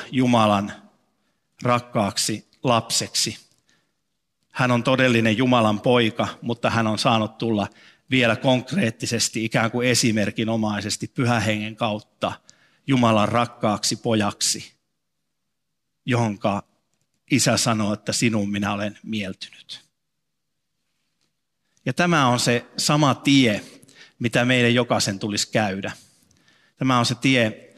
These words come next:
jolle meitä jokaista kutsutaan Jumalan rakkaaksi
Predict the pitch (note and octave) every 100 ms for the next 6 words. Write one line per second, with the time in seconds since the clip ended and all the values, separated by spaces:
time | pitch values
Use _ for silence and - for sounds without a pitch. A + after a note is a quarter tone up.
0 | _ _ - B2 A#2 A#2 A2+ A#2 A#2+ A#2+
1 | G#2 - - B2 - - A2 G2+ G2+ F#2+
2 | _ - C3+ B2+ A2 G2+ G#2+ - B2+ A#2+
3 | - A#2 G2+ - A2+